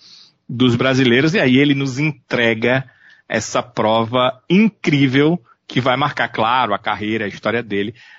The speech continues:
mas vai marcar também o circuito brasileiro de Interlagos. Então, acabou que houve um, uma troca e um escambo, né? A gente acabou tendo essa troca com o Hamilton, ele nos dando essa grande prova, e ela vai ficar marcada como uma prova no Brasil.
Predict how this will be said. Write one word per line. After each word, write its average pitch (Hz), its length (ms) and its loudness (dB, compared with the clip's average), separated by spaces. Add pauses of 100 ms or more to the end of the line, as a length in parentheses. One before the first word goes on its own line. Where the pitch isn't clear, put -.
(140)
mas 170 140 -2
vai 123 160 2
marcar 123 500 -4
também 101 340 -4
o 104 60 -4
circuito 104 640 -4
brasileiro 107 520 0
de 101 120 -4
Interlagos. 101 600 -4
Então, 104 240 -4 (460)
acabou 113 540 0
que 123 560 2
houve 127 240 -2
um, 123 440 -4 (140)
uma 190 220 -2
troca 120 580 -2
e 101 80 -4
um 139 60 -4
escambo, 110 580 -4
né? 107 180 0
A 123 40 0
gente - 300 -10
acabou 117 360 0 (400)
tendo 127 240 0
essa 127 220 -2
troca 127 480 -4
com 131 220 -4
o 113 40 -6
Hamilton, 120 580 -4 (320)
ele 113 180 0
nos 117 240 0
dando 110 280 2
essa 113 260 -2
grande 123 460 0
prova, 110 420 0
e 117 40 2
ela 110 100 0
vai 110 120 0
ficar 117 200 -4
marcada 113 500 -2
como 117 240 -4
uma 117 220 0
prova 107 460 0
no 110 260 0
Brasil. 101 480 -4